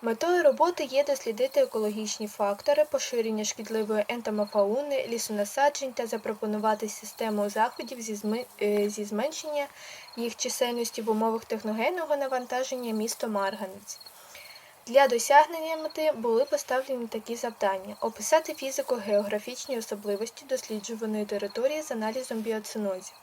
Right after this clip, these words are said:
дати еколого-фауністичну характеристику ентомофауни лісонасаджень місто Марганець, дослідити чисельність різних екологічних груп шкідливих лісових біоцинозів в умовах міста Марганець.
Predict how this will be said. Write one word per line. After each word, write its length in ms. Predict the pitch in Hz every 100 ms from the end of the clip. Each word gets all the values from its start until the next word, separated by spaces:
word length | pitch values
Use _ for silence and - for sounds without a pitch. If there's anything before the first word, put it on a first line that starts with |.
| - - - - -
дати 340 | 240 254 247 226
еколого-фауністичну 1200 | 220 226 220 214 214 214 208 214 - 233 214 214
характеристику 960 | 208 208 202 220 208 202 - 214 214 196
ентомофауни 880 | 226 226 208 208 - 202 262 320 285
лісонасаджень 840 | 277 - 269 262 277 269 - 233
місто 300 | 233 - 247
Марганець, 680 | 208 196 202 214 214 - - - - - - - -
дослідити 640 | - 247 - 254 262 240 226
чисельність 680 | - - 233 226 220 - -
різних 460 | 220 226 226 220 233
екологічних 760 | 220 214 220 226 214 - 214
груп 220 | 226 285 349 311 -
шкідливих 640 | - - 220 220 214 -
лісових 440 | 214 - 208 214 220 - - -
біоцинозів 760 | 233 233 220 - 202 285 302 262
в 40 |
умовах 420 | 233 214 233 226 -
міста 260 | 233 -
Марганець. 520 | 233 233 233 233 220